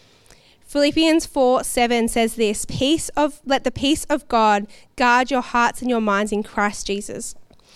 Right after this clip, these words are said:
This is so helpful for us. It mentions his peace and it mentions where to guard our hearts, which is in Christ Jesus. We need to keep our focus on Jesus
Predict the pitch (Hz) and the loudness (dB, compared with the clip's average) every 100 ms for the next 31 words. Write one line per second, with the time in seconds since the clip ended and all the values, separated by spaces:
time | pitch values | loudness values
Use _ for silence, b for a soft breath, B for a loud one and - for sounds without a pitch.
0 | B - 294 311 - 320 262 - 262 - | B -4 0 0 0 0 -2 -4 -8 -6
1 | 233 196 - - - 262 254 262 247 226 | -4 -4 -8 -14 -8 -2 0 0 -4 -6
2 | - - 262 330 - - B B - 240 | -8 -2 -2 -2 -4 -10 B B -4 -2
3 | 226 240 240 247 240 233 202 233 233 233 | 0 0 0 -2 -2 -4 -2 0 0 0
4 | 220 208 208 202 214 208 - - 226 233 | 0 0 0 -2 0 -2 -2 -8 -8 -6
5 | 214 214 208 - 208 202 - - - - | -6 -8 -8 -4 -4 -4 -6 -12 -14 -20
6 | - 220 208 196 185 - - - _ _ | -8 -6 -4 -4 -6 -8 -16 -20 _ _
7 | _ _ _ - - 277 262 269 - 269 | _ _ _ -14 -2 0 0 0 -2 0
8 | 302 285 269 240 269 - 233 233 214 220 | 0 0 0 0 -2 -2 0 0 -2 -2
9 | 214 277 - | -2 -2 -6